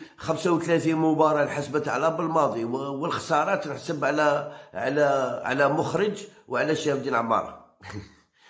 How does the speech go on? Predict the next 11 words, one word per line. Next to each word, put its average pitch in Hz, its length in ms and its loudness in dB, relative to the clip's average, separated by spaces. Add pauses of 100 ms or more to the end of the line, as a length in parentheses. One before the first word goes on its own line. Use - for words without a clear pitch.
(260)
وفي 170 300 4
رد 202 200 0
على 170 180 0
السؤال 175 420 -4
المتعلق 175 640 -2
بال-، 160 500 0
بالترقب 156 680 -2
الكبير 175 460 0
الذي 160 360 -2
يعيشه 156 640 0
غالبية 151 560 0